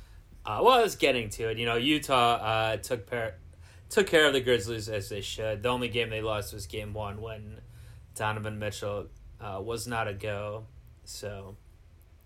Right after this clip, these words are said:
you know, but I still don't think they're better than the Clippers. And I, you know, we'll talk about the series still here, but just to move ahead, I'm not taking them over the Clippers in the series either.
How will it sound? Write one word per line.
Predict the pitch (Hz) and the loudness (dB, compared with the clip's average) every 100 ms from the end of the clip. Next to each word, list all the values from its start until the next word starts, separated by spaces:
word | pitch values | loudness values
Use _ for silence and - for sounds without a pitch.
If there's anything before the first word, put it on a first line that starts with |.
| - | -8
you | 127 | -4
know, | 120 | 0
but | 120 | 4
I | 147 | 4
still | 139 - 180 | 4 6 6
don't | 131 135 113 | 8 4 4
think | 127 120 | -2 0
they're | 107 | -4
better | 101 113 107 104 | -2 -2 -2 -2
than | 101 | -6
the | 98 | -8
Clippers. | - 104 98 95 - | -8 -6 -6 -8 -10
And | 110 | -12
I, | 107 104 - - - - - | -10 -12 -14 -20 -20 -20 -12
you | 113 | -6
know, | 104 | -4
we'll | 113 | 0
talk | 127 135 | 4 4
about | 113 110 | 4 -2
the | 95 | -2
series | 131 120 104 | -2 -2 -2
still | - 101 | -8 -10
here, | 104 107 | -10 -12
but | 107 98 - - - - - - - - - | -14 -16 -18 -20 -20 -20 -20 -20 -20 -18 -14
just | 98 - | -10 -10
to | 107 | -8
move | 107 104 | -8 -8
ahead, | 101 113 107 | -6 -6 -6
I'm | 107 107 | -10 -10
not | 104 - | -10 -8
taking | 104 101 98 | -10 -12 -16
them | 98 101 | -18 -18
over | 98 | -16
the | 90 | -18
Clippers | - 101 95 92 | -16 -16 -16 -18
in | 95 | -18
the | 104 | -14
series | - 101 98 | -14 -14 -16
either. | 107 101 | -16 -18